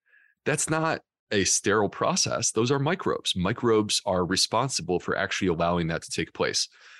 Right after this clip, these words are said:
We create the healthy soil, and then you drop a little seed in there, right? And that seed has a microbiome. And the soil has a microbiome. They interact together. The seed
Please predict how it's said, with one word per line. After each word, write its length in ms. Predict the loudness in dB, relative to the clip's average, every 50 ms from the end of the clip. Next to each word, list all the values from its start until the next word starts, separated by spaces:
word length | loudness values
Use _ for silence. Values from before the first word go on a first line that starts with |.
| -20 -20 _ _
We 140 | -4 -2 -2
create 360 | -2 -2 2 2 2 2 2
the 100 | 0 0
healthy 280 | 0 0 -2 -2 -2 -2
soil, 500 | 0 0 2 2 2 2 2 0 -2 -6 _ _ _ _ _ _ _ _ _
and 120 | 0 2 2
then 140 | 2 2
you 100 | 2 0 0
drop 300 | 2 2 0 0 2 2
a 40 | 2
little 300 | 4 4 4 4 4 2
seed 340 | 2 2 2 2 2 0
in 160 | 0 -2 -2 -4
there, 240 | -4 -4 -6 -6 -10 _ _ _ _ _ _ _ _ _ -4
right? 260 | -2 0 0 0 -2 -4 _ _ _ _ _ _ _ _
And 180 | 0 0 2 2
that 160 | 0 0 0
seed 560 | 0 2 2 2 2 4 4 2 2 0 -2 -6 -6
has 220 | -2 0 0 2
a 40 | 2
microbiome. 680 | 0 0 0 0 -2 -2 0 0 0 0 -2 -4 -6 -8 -14 _ _ _ _ _ _ _ _ _ _ _ _ _ _ _ _ _ _
And 160 | 0 0 2
the 60 | 2 2
soil 340 | 2 4 4 6 6 4
has 200 | 4 2 0 -2
a 40 | -2
microbiome. 560 | -2 -4 -6 -6 -8 -6 -4 -4 -4 -4 -8 -12 _ _ _ _ _ _ _ _ _ _ _ -2
They 100 | -2 0
interact 600 | 0 0 0 2 2 2 2 2 0 -4 -8 -8
together. 480 | -4 -2 0 0 0 0 -2 -4 -6 -10 _ _ _ _ _ _ _ _ _ _ _ _
The 100 | 0 0
seed 460 | 2 2 4 4 4 4 2 0 -4